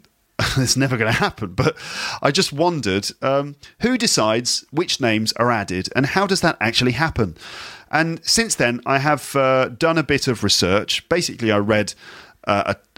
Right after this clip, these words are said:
a, a Time magazine article based on an interview with a number, with a member of the selection committee for Hollywood Boulevard stars, right? So I've done a little bit of research. You can read that, um, article on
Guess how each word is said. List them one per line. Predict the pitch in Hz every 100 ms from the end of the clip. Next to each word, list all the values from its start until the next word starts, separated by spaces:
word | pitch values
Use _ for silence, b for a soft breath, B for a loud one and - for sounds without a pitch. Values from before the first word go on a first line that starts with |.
| -
a, | 104
a |
Time | - - 160 160 143 120 117
magazine | 127 117 107 123 113
article | 95 90 98 - 95 113 b b b b b
based | 143 143 -
on | 135
an | 123
interview | 127 151 - 98 95 98 107
with | 110 113
a |
number, | 135 160 156 151 147
with | 143 143
a |
member | 160 202 170 156
of |
the | 123
selection | 131 - 147 - - 135
committee | 123 123 123 - 104 87 82 B B B
for | - - 107
Hollywood | 120 113 104 104
Boulevard | 110 104 101 98 92
stars, | - - 113 95 80 80 - -
right? | 107 135 -
So | 135 131
I've | -
done | 185
a | 151
little | 113 113
bit | 110
of | 95
research. | 95 - 92 - - B B
You | -
can | 190 185
read | 220 233 -
that, | 127 - - - 117
um, | 113 110 107 104 -
article | 135 131 117 107 98 -
on | 107 101